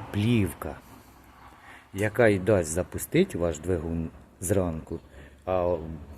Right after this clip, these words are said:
особливо взимку, без <clears throat> жодних там, без жодного тертя і там подряпин, шкрябання і всього остального. Тому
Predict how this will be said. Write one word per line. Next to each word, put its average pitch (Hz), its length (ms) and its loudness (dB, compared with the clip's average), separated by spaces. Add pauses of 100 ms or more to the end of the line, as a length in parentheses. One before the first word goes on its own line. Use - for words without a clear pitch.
(680)
особливо 101 720 2
взимку, 139 640 6 (1300)
без 151 360 8 (360)
<clears throat> 135 340 12
жодних 110 460 8
там, 92 280 2 (1200)
без 120 200 10
жодного 98 520 6
тертя 156 520 6 (100)
і 98 40 0
там 90 240 -2 (220)
подряпин, 127 760 8 (640)
шкрябання 117 720 8
і 95 100 0
всього 117 340 4
остального. 95 720 4 (720)
Тому 190 380 6